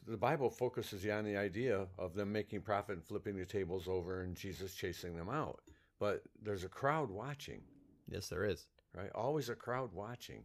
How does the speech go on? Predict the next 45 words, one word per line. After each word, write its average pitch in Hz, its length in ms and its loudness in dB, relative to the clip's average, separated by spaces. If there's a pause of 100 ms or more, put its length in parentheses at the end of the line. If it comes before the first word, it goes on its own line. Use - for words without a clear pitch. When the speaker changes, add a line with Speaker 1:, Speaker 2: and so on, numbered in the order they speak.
Speaker 2:
'Cause - 100 -6
Speaker 1:
And 101 80 0
Speaker 2:
there's 98 200 2
on 95 140 2
the 98 120 6
other 131 180 8
side, 95 320 2
there's 95 160 0
the 92 60 -8
people 92 220 -2
that 87 100 2
don't 92 160 2
like 139 180 4
Jesus 92 540 -2 (720)
that 92 100 0
are 90 80 2
watching 92 500 0 (480)
and 90 120 -2
now 110 140 4
very 107 260 8
upset. - 400 -2 (140)
Speaker 1:
Yeah. 113 220 -4 (280)
Speaker 2:
And 110 160 0
there's 95 180 2
the 98 80 0
crowd 104 300 4
that 107 120 6
was, 101 340 6
uh, 95 360 4
"Hey, 131 200 4
that's 131 220 2
my 117 220 4
business." 107 580 2 (220)
Speaker 1:
Mm-hmm. 101 420 -4 (100)
Speaker 2:
And 101 140 0
now 147 320 6
you 175 160 2
just, 120 260 -4 (1300)
this 143 100 4
is 139 80 4
a 110 40 2
big 131 160 10
week 180 180 8
for 170 120 4
them, 147 240 8